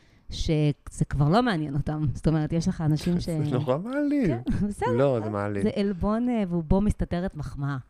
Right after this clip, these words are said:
Speaker 2: ויש, יש עוד טוקבק שהגיע לפני איזה שעה, והוא נראה לי ציני.
Speaker 1: כן.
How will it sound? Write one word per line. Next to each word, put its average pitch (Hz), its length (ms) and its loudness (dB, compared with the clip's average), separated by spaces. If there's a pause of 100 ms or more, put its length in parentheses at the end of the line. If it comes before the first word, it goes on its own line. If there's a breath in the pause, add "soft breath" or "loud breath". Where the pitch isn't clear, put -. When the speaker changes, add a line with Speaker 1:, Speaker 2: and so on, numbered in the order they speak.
(200)
Speaker 2:
ויש, 151 340 4 (160)
יש 160 260 2
עוד 180 160 4
טוקבק 131 680 2
שהגיע 113 800 0
לפני 123 580 0
איזה 107 180 0
שעה, 110 440 4
והוא 113 300 4
נראה 113 200 2
לי 262 120 0
ציני. 120 500 2 (380)
Speaker 1:
כן. 143 260 0